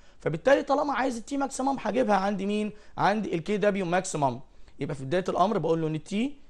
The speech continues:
اللي هو زمن إرجاء بيساوي الكي دبليو في واحد من عشرة ثانية. طب أنا عايز مين؟ عايز أقصى زمن إرجاء، يبقى تي ماكسيمم بتساوي إيه بقى؟ الكي دبليو ماكسيمم اللي هي بكام؟ بخمسة وستين ألف وخمسمية خمسة وتلاتين في واحد من إيه؟ في واحد من عشرة،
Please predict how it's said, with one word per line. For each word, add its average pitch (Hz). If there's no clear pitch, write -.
اللي 127
هو 143
زمن 143
إرجاء 143
بيساوي 160
الكي 160
دبليو 185
في 156
واحد 165
من 147
عشرة 160
ثانية. 196
طب 143
أنا 156
عايز 170
مين؟ 180
عايز 156
أقصى 190
زمن 185
إرجاء، 151
يبقى 135
تي 185
ماكسيمم 151
بتساوي 220
إيه 208
بقى؟ 180
الكي 165
دبليو 208
ماكسيمم 226
اللي 175
هي 202
بكام؟ 202
بخمسة 175
وستين 185
ألف 190
وخمسمية 151
خمسة 185
وتلاتين 190
في -
واحد 196
من 170
إيه؟ 180
في -
واحد 165
من 143
عشرة، 127